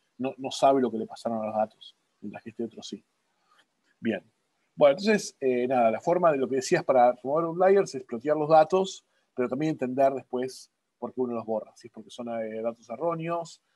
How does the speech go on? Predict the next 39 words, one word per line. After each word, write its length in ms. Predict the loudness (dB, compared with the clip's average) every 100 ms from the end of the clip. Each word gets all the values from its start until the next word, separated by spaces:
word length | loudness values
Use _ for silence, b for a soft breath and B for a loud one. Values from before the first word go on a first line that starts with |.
| _
si 140 | _ -12
es 80 | -10
porque 220 | -14 -12
son 240 | -12 -2
datos 380 | -2 -2 -4 -12
que 140 | -16
no 140 | -10 -6
cuadran 400 | 0 0 0 -6
con 140 | -8
alguna 200 | -10 -12
hipótesis, 580 | -4 -4 -4 -8 -14 -16
si 80 | -14
es 60 | -14
que 80 |
son 160 | -12 -6
datos 280 | -6 -6 -8
límites, 420 | -6 -6 -10 -16
como 220 | -16 -16
este 140 | -12 -2
caso, 440 | -2 -2 -12 -12 _ _ -20
los 80 | -18
cuatrocientos 440 | -18 -14 -14 -14
kilos, 460 | -10 -4 -2 -4 -8 _ _ -20
o 80 | -16
si 100 | -14
es 60 |
que 60 | -12
son 160 | -8
datos 260 | -6 -6 -8
quizás 220 | -10 -6
de 80 | -6
otra 160 | -6 -8
población 420 | -8 -8 -8 -8
distinta 500 | -8 -10 -12 -4 -4
y 60 | -4
por 140 | -10
eso 180 | -14 -16
son 200 | -16 -18
outliers. 500 | -16 -18 -18 _ -20